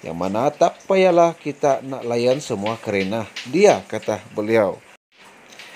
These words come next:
Perdana Menteri Datuk Seri Anwar Ibrahim menegaskan kerajaan perpaduan pimpinannya akan terus fokus melaksanakan tanggungjawab dan amanah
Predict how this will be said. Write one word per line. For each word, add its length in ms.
Perdana 360
Menteri 320
Datuk 200
Seri 240
Anwar 320
Ibrahim 480
menegaskan 560
kerajaan 480
perpaduan 560
pimpinannya 680
akan 280
terus 200
fokus 520
melaksanakan 680
tanggungjawab 520
dan 240
amanah 400